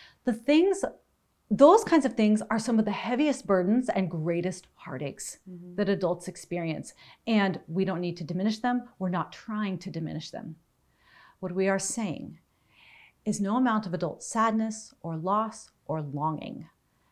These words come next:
Speaker 1: justifies forcing a child to sacrifice something they have a right to,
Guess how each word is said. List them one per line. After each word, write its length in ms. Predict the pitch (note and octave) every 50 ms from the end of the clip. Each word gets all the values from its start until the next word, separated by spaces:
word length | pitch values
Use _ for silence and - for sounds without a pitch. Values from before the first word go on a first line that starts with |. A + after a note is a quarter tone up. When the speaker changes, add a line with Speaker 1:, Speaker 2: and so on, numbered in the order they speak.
| _ - D#3
Speaker 1:
justifies 760 | D3 - G#3 G#3 G3+ G#3 - A#3+ A3+ - G3+ F#3+ F#3 F#3+ G3 E3 _ _
forcing 360 | - F#3 F3+ F3 - - A#3+ B3+
a 60 | B3+
child 340 | B3+ - E3+ E3 E3 D#3+ -
to 100 | - E3
sacrifice 640 | - - F#3 D#3+ E3+ - G3 - - F#3 E3+ E3
something 320 | - - E3 - F#3 E3+ D#3+
they 100 | E3+ E3
have 180 | C#3+ E3 D#3
a 80 | E3 E3
right 280 | D3+ E3 E3+ F3+ F3 -
to, 280 | - F#3 D3 - -